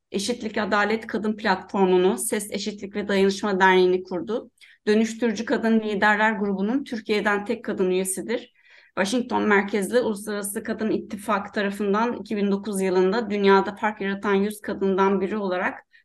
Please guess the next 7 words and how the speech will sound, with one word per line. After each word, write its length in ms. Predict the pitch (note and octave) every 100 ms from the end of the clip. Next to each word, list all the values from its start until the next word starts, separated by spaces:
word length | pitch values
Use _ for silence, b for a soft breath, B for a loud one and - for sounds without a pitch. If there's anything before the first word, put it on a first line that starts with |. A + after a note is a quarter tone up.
| _
dünyada 420 | G3+ G3+ G3 G3+
fark 340 | - A3 A3 F#3+
yaratan 440 | F#3+ F#3+ G3 F#3+
kadın 260 | G#3 G3+ G3
ödülünün 400 | F3+ F3+ F#3+ F#3+
sahibi 420 | F#3+ F3+ F3 F#3+
oldu. 500 | F#3 F3 F3 B3